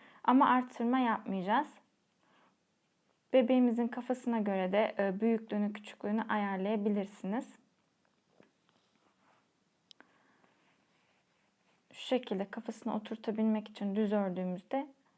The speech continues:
daha iyi oturuyor arttırma yapmadığımız zaman. Ben kaç sıra örmüşüm art-, en son arttırmadan sonra? Bir,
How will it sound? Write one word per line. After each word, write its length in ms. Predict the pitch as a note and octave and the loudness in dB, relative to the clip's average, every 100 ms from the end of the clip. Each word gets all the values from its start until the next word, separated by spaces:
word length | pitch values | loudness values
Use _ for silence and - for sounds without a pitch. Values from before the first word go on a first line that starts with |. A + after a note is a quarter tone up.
| _ _ _ _ _ _ _ - | _ _ _ _ _ _ _ -6
daha 220 | G#3+ G#3 | -4 -2
iyi 240 | F3 F3+ - | -2 -4 -6
oturuyor 440 | E3+ - F#3 F3+ - | -8 -10 -8 -6 -4
arttırma 500 | F3+ - - F#3 F3 | -6 -8 -8 -8 -8
yapmadığımız 760 | F3+ - F#3 F3 E3+ E3+ E3 | -10 -10 -10 -8 -10 -10 -12
zaman. 440 | - - G3 C4 C4 - _ - _ - | -10 -6 -2 -4 -6 -18 _ -20 _ 0
Ben 180 | B3+ B3 | 2 2
kaç 260 | C4+ C4+ | 0 -4
sıra 380 | C4+ - G#3 G3 | -6 -6 -4 -2
örmüşüm 580 | G3 F#3+ F#3 - G3+ - - _ _ _ _ | -2 -4 -4 -6 -8 -8 -18 _ _ _ _
art-, 360 | - G3+ F#3+ - | -6 -6 -6 -2
en 120 | G#3+ | -2
son 240 | G#3 G#3 F#3+ | -2 -4 -6
arttırmadan 760 | F#3 F#3 - F#3+ F3+ F3 F3 | -6 -8 -6 -4 -4 -6 -8
sonra? 600 | - - F3+ F3+ A3+ C4+ - _ _ _ _ _ _ _ _ _ - - _ _ _ _ _ _ _ _ - | -10 -8 -6 0 2 2 -2 _ _ _ _ _ _ _ _ _ -20 -20 _ _ _ _ _ _ _ _ -2
Bir, 360 | A#3 A#3 A#3+ | 0 2 0